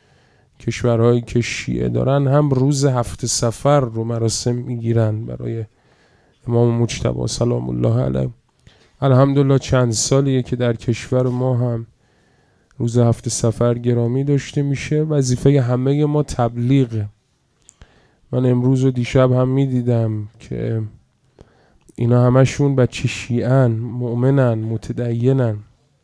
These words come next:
و اگر بدونن مراعات می‌کنن. مهم اینه که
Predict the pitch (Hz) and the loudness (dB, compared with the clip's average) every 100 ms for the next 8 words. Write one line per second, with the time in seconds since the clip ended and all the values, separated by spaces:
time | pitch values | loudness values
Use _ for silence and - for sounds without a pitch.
0 | _ _ _ _ _ _ _ _ _ _ | _ _ _ _ _ _ _ _ _ _
1 | 117 117 120 117 117 113 - - 127 131 | -4 4 6 8 6 0 -8 -10 -4 2
2 | 143 147 123 123 127 120 123 123 139 151 | 2 2 0 0 0 0 2 4 4 4
3 | 143 135 131 139 156 - 127 - 113 113 | 2 2 2 2 2 -2 -8 -6 -8 -8
4 | 117 120 120 113 143 143 147 147 - 147 | -10 -8 -4 -2 0 0 0 0 0 -2
5 | 139 | -2